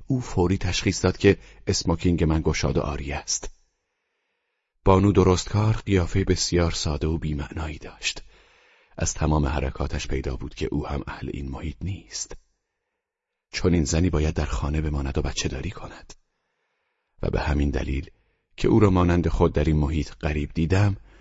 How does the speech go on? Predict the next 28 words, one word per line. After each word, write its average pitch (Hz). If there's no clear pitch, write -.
بیشتر -
با 71
او 67
اخت -
شدم. -
خود 117
را 113
انگل 95
او -
کردم، -
زیرا 80
من 73
اغلب 76
تنها 73
بودم 71
و 73
حالان 73
که 73
دیگران 90
می‌رقصیدند. -
با 71
قیافهٔ 87
مادرانه‌ای 78
به 73
حرفهای 69
من 62
گوش -
می‌داد. -